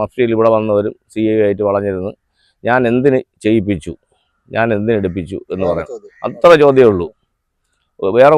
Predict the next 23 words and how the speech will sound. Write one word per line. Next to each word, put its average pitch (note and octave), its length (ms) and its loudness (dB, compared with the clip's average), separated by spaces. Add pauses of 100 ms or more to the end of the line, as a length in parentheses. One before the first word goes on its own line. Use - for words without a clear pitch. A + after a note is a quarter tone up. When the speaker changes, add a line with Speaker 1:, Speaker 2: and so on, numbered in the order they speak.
(100)
Speaker 1:
ഒന്നുമില്ല. C3+ 400 2
അത് C#3 140 0
സത്യസന്ധമായി B2+ 540 -2
പറഞ്ഞാൽ G#2+ 400 -6
മതി. D2+ 160 -20 (200)
പിന്നെ C#3 220 -4
എൻ്റെ D#3 180 -2
കോൾ C#3+ 180 6
ലിസ്റ്റ് C3 200 -4
എടുത്തിട്ട് B2 320 -4 (120)
ഓരോരുത്തരെ A#2+ 500 0
വിളിച്ചത് A2 300 -6
എന്തിനാണ്, G2+ 360 -12 (400)
അവർ A#2 140 0 (100)
നിന്നെ A#2 200 -2
വിളിക്കേണ്ട A2 300 -2 (100)
ആവശ്യം A#2+ 320 -2
എന്താണ്, F2+ 320 -6 (680)
ആ C3 40 2 (120)
പേഴ്സണൽ D#3 400 2 (100)
വിഷയത്തിന് B2+ 360 0
പോലും C3 240 2
എന്ത് B2 160 -2